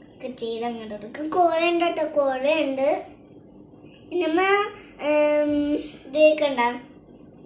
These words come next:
കണ്ട, ഉം, എല്ലാ ദിവസവും ഇത്, ആ, നമ്മുടെ ലഡു ഒക്കെ എല്ലാ ദിവസവും ഉണ്ടാക്കുമ്പോ ഇതേപോലെ നമ്മൾ ഉണ്ടാക്കണം.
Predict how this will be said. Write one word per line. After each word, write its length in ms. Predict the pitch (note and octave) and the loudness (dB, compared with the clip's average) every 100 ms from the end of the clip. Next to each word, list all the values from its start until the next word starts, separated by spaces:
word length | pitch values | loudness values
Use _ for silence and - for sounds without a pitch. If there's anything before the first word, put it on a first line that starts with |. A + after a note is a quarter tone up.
| - - - - - - - A2+ - - - - - - - - - | -20 -20 -20 -20 -20 -20 -14 -12 -12 -20 -20 -20 -20 -20 -20 -12 -6
കണ്ട, 160 | C#4+ B3+ B3 - - | -4 -4 -6 -8 -8
ഉം, 400 | B4+ A#4+ D4 - - - - - | -6 -6 -8 -12 -20 -20 -20 -8
എല്ലാ 280 | C#4 D#4 F4 | -2 2 2
ദിവസവും 320 | D#4+ D#4 D#4+ | 2 0 -2
ഇത്, 320 | D4 C#4+ G#4 - - - | -4 0 -2 -4 -12 -4
ആ, 140 | D4 | 0
നമ്മുടെ 680 | D4 D#4 E4 E4 E4 D#4+ F4+ - D#4 | 2 2 0 -2 -4 -4 -6 -8 0
ലഡു 360 | D#4 D4+ D#4 D#4 | 4 6 6 4
ഒക്കെ 100 | F4 | 4
എല്ലാ 220 | E4+ D4+ | 2 4
ദിവസവും 320 | D4 D4+ E4 | 6 4 2
ഉണ്ടാക്കുമ്പോ 480 | D#4 C4+ C#4 C#4 C4+ | -2 -2 -2 -2 0
ഇതേപോലെ 640 | D4+ D4 B3+ C4 B3+ C#4 | 0 0 0 0 0 0
നമ്മൾ 180 | D4 D4+ D4+ D#4 C#4 | 0 0 0 0 -2
ഉണ്ടാക്കണം. 640 | B3 B3 C#4+ B3+ A3+ | -4 -6 -6 -6 -6